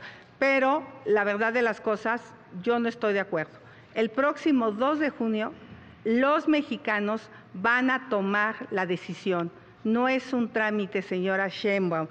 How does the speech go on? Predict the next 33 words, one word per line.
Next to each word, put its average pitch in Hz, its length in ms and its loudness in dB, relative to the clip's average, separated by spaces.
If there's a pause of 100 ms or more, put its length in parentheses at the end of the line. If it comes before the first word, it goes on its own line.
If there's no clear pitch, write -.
(280)
y 208 60 0
eso 220 180 0
me 220 140 0
parece 196 600 0 (220)
grave 220 520 2
que 220 140 -6
usted 208 320 -2
se 208 120 -4
atreva 196 580 0
a 185 100 -4
decirlo 208 600 -2 (320)
no 208 140 0
sé 214 160 -2
qué 220 100 -2
información 196 600 -2
tenga. 170 360 -2 (240)
Y 220 80 -2
por 233 200 0
otro 294 220 2
lado, 247 420 2 (260)
el 208 240 -2
caso 254 380 0
de 233 100 2
Saldívar 214 560 -2
es 226 200 0
lamentable. 233 840 0 (580)
Él 294 320 4
presionó 247 600 0
a 262 60 2
magistrados, 240 960 0
a 196 100 -2
jueces, 214 720 0 (440)
para 311 540 2